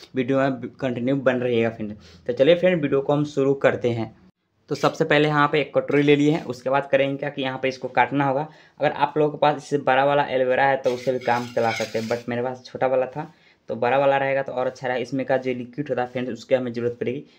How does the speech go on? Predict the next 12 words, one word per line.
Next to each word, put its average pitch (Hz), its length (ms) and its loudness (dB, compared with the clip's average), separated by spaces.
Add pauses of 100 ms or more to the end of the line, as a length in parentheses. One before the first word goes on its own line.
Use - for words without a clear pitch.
(140)
उसको 117 160 0
हमें 131 100 0
निकालना 120 380 0
होगा। 113 260 0
ये 127 60 0
देखिए 123 220 -4
फ्रेंड्स, 147 300 -8 (1300)
इस - 180 -20
टाइप 123 180 0
से 135 120 -8
हमें 123 100 -4
इसको 147 240 -4